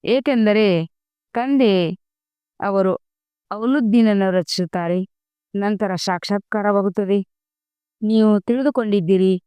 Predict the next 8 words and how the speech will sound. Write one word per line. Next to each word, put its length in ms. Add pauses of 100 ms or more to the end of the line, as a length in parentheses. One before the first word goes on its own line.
(320)
ಅವಶ್ಯವಾಗಿ 640
ನಾವು 160
ಯೋಗ 260
ಬಲದಿಂದ 420
ವಿಶ್ವದ 320
ರಾಜ್ಯ 320
ಭಾಗ್ಯವನ್ನು 440
ಪಡೆಯುತ್ತೇವೆ. 600